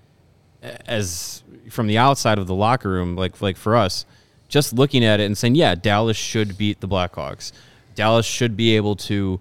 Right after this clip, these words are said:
be able to, to mount a comeback against a team like, like the Blackhawks in, in, and when you match up roster f-, for roster." Um,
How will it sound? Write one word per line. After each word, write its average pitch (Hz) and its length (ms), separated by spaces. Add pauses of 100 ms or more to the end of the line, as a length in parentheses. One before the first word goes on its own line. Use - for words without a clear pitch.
(400)
be 107 200
able 98 240
to, 98 380
to - 160
mount 95 340
a 95 40
comeback 90 460
against 90 360
a 90 40
team 95 320
like, 87 180 (300)
like 87 140
the 101 80
Blackhawks 87 580
in, 90 180
in, 95 300
and 90 360 (400)
when 98 140
you 95 80
match 95 360
up 95 160
roster 90 340
f-, 80 60
for - 400
roster." 87 540 (580)
Um, 82 320